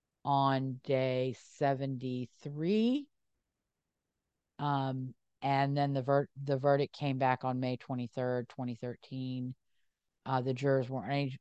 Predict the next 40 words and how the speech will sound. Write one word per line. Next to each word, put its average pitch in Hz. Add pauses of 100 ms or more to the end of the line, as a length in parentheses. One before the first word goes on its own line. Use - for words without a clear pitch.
able 143
to 139
reach 135
a -
unanimous 147
verdict. 147 (540)
Eight 175
voted 156
for 151
death 135 (640)
and 139
four 135
voted 120
for -
life. 104 (1120)
And 135
so 139
the, 127
then 135
the 131
jurors 139
were 143
dismissed 190
and 135
a 127
mistrial 131
was 131
declared 131 (420)
due 147
to -
no 135
unanimous 127
penalty 143
verdict 123
by 127
jurors. 101 (400)
A 135
new 147
trial 139
on 123